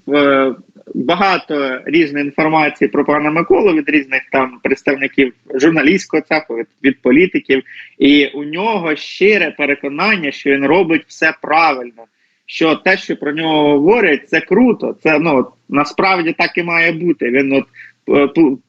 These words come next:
плутає трохи впізнаваність з популярністю і так далі. І він дійсно вважав, що цю історію можна подати так, як він її зараз подає в своїх соцмережах, що,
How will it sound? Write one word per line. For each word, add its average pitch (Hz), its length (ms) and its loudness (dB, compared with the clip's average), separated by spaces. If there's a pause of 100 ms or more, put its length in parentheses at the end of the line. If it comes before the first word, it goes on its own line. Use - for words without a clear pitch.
(120)
плутає 185 520 2
трохи 147 420 0
впізнаваність 147 840 -2
з - 40 -20
популярністю 185 760 0
і 147 40 2
так 143 200 0
далі. 131 340 2 (260)
І 143 100 4
він 185 340 0
дійсно 190 600 0
вважав, 147 540 0
що 143 220 -4
цю 196 160 -6
історію 160 640 2
можна 156 300 0
подати 165 460 0
так, 156 160 0
як 156 160 -4
він 151 140 -4
її 147 180 -2
зараз 147 320 -2
подає 151 340 0
в 160 80 -6
своїх 143 240 -2
соцмережах, 143 640 -4
що, - 220 -2